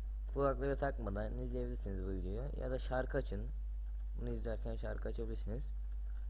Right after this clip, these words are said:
Şu andaki ilk bölümde böyle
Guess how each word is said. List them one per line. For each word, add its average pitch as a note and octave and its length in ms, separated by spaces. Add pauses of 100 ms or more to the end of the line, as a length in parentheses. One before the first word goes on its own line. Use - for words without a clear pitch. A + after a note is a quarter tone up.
(1500)
Şu C#3+ 80
andaki C#3+ 240
ilk D3+ 200
bölümde A#2 360
böyle A2 400